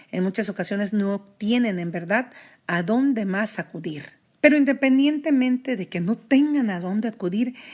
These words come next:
creo que lo que más les duele es el menosprecio del que son víctimas. Yo les contaba de esta historia personal. Cuando yo llego a los Estados Unidos, bueno,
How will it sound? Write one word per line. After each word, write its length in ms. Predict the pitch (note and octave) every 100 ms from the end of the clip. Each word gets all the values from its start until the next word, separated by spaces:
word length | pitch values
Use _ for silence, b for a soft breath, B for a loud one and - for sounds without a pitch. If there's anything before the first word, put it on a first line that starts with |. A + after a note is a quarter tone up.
| B B
creo 340 | - C4+ D4 D4
que 260 | - G#3+ G3 G3
lo 180 | F3+
que 80 | -
más 240 | G3 A#3 B3
les 240 | B3+ F#3+
duele 380 | G3 G#3+ A3 -
es 140 | F#3+ A3
el 140 | G#3+
menosprecio 640 | F#3 E3+ D#3+ G3 F#3+ - G3+
del 180 | F3+
que 120 | - D#3
son 300 | F3 E3+ D#3+
víctimas. 600 | D#3+ - - E3+ - - B B B B
Yo 120 | G#3+
les 160 | C4 -
contaba 300 | F3+ A#3 A#3
de 60 |
esta 140 | A3+ A3+
historia 400 | - A#3+ C4 C4
personal. 480 | - E3+ A3+ D4
Cuando 300 | - E3+ D#3+
yo 160 | E3 E3+
llego 240 | F3+ G3+
a 20 | B3
los 160 | B3+
Estados 400 | C4 C4+ C#4 C4
Unidos, 380 | C#4+ C#4 F#4+ F#4
bueno, 320 | G#4+ F#4 D#4